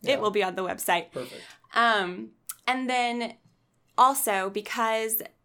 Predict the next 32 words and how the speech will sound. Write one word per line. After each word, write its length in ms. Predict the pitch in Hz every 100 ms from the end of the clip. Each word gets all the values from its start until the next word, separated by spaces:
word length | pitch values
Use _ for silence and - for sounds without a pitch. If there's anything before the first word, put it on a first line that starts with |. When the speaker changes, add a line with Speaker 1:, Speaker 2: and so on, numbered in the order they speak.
| _ -
Speaker 2:
I 200 | 202 196
have 220 | 202 196
sort 200 | - 196
of 120 | 190
gone 180 | 196 202
through 100 | 202
the 80 | 202
steps 360 | - 190 -
of 120 | 196
making 420 | 190 185 185 190 185
this 400 | 180 180 - - -
a, 500 | 190 180 180 180 - - - - _ -
uh, 260 | 175 170 -
not 300 | 208 196 -
entirely 440 | 208 202 196 190
for-profit 600 | 196 196 - 185 185 185
organization, 1000 | 190 190 185 185 185 190 175 175 175 214 - _ _ _ 196
do-, 200 | 220 - -
any 200 | 277 302
donations 720 | 262 220 202 - 185 175 190
that 380 | 180 180 175 - 170
are 220 | 190 180
received 680 | 185 180 202 185 254 302 -
will 580 | 208 196 190 185 185 185 196
go 180 | 202 190
right 280 | 185 185
towards 260 | 180 180 175
that 180 | - -
running 280 | 175 175 190
program 380 | - - 101 101
initiative. 540 | 101 - - 78 - - - - -
So 580 | - 208 202 196 196